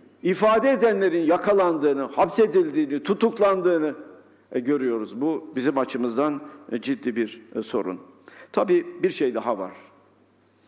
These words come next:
Şu soruyu kendimize sormamız lazım. Neden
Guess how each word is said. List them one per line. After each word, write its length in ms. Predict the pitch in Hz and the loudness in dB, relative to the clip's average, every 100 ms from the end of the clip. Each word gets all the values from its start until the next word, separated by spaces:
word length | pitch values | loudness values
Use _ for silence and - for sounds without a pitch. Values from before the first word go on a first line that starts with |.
| _ _ _ _ _ _ _ _ _ _ _ _ _ _ _ _ _ _ - | _ _ _ _ _ _ _ _ _ _ _ _ _ _ _ _ _ _ -8
Şu 180 | 233 | -4
soruyu 320 | 220 160 156 160 | -2 0 -2 -2
kendimize 480 | 139 120 123 120 | -2 -2 -4 -4
sormamız 560 | 123 110 107 107 101 98 | -4 -4 -4 -6 -8 -6
lazım. 340 | 92 87 - - _ _ _ _ _ _ _ - | -6 -8 -12 -20 _ _ _ _ _ _ _ -2
Neden 520 | 147 151 196 190 | 0 2 2 0